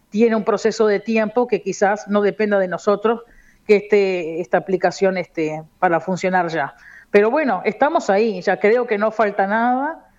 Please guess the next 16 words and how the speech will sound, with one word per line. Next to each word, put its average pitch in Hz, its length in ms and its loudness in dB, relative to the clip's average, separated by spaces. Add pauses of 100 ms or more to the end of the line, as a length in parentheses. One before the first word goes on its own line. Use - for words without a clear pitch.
(200)
eh, 185 120 -2
creo 214 200 2
que 208 100 0
vamos 208 280 0
muy 208 220 0
bien 233 520 -4 (140)
y 202 260 -4
que 175 640 -2
ha 180 120 -6
sido, 208 300 2
digo, 185 180 0
con 190 140 0
lo 190 140 -2
que 196 80 0
hemos 220 260 0
hablado, 208 600 0